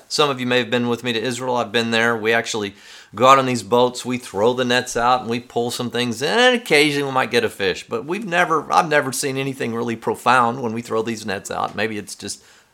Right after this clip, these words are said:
obviously it's a kind of a tourist type thing that you do. Uh, but, you know, I, I, I know what it feels like to be on the Sea of Galilee, throw out these nets and pull 'em in. And, you know, I can, I can see that in my mind's eye.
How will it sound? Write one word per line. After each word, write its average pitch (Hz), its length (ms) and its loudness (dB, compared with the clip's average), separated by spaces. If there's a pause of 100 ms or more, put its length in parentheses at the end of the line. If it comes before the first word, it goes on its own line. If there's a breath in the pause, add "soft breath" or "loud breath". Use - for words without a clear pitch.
(120)
obviously 113 420 2
it's 90 140 -8
a 87 140 -2
kind 113 180 -8
of 95 80 -6
a - 80 -10
tourist 123 400 0
type 113 240 -2
thing 123 300 -8
that 98 180 -8
you - 60 -14
do. 147 320 -4 (560 loud breath)
Uh, 123 340 4
but, 139 460 4
you 175 160 -6
know, 175 180 -2
I, 185 240 0
I, 208 300 6 (260)
I 127 120 2
know 220 120 6
what 240 160 6
it 226 100 -8
feels 247 300 -2
like 120 200 0
to - 60 -8
be 127 120 2
on 185 100 4
the 220 80 2
Sea 214 220 0
of 214 80 -2
Galilee, 196 420 2
throw 160 440 4
out 208 200 6
these 208 240 -6
nets 185 380 -4
and 185 340 -12
pull 185 320 4
'em 196 100 2
in. 190 320 0
And, 190 300 -10
you 180 80 -8
know, 170 200 -6
I 180 80 -6
can, 170 240 -12 (800)
I - 80 0
can 214 240 -6
see 262 320 0
that 110 240 6
in 113 100 2
my 127 160 2
mind's 139 360 -4
eye. 214 300 -8